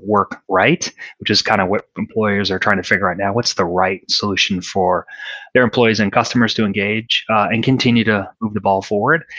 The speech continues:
I think it's almost like this: um, everybody emergency race home. They are using, uh, whatever, uh,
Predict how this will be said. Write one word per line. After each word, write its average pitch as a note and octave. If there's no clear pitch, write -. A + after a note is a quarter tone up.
I C3
think D3
it's C3
almost C#3+
like A#2+
this: -
um, G2
everybody B2
emergency B2+
race A2+
home. G#2+
They A2
are G#2+
using, G#2+
uh, G#2+
whatever, A2+
uh, G2+